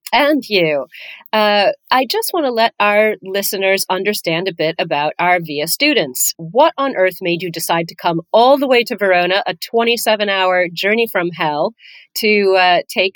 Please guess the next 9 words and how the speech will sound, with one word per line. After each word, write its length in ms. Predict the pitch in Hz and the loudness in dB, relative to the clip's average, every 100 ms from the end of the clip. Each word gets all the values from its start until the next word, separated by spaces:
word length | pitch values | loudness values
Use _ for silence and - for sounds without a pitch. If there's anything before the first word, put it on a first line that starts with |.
| _ | _
the 260 | 196 214 202 | 0 0 0
via 380 | 185 170 175 - | 0 2 2 2
International, 960 | 180 190 202 170 175 - 185 175 170 180 _ _ | -4 -6 -4 -2 -4 -4 0 2 0 -4 _ _
uh, 280 | 175 156 151 | -4 -4 -4
Academy 800 | 165 165 170 156 170 175 175 170 - | -6 0 0 2 0 2 2 0 -4
Italian 400 | 185 175 160 185 | -2 0 0 -2
Wine 180 | 170 185 | -2 -2
Ambassador 460 | 165 147 - 196 | -2 -4 -4 -6
course? 420 | 233 403 - - | -2 0 0 -2